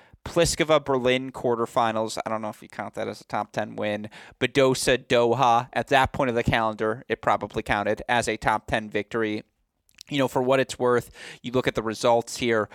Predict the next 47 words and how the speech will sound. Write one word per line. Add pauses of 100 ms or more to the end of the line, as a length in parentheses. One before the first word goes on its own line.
(180)
for
Gauff
this
season,
uh,
you
know,
has
actually
only
played
ten
three-set
matches.
And, (340)
you
know,
four
of
her
losses
have
been
in
three
sets,
but
that
means
fifteen
of
them,
obviously,
in
straight
sets.
You're
right,
the
game
plan
is
attack
the
forehand.
That
said,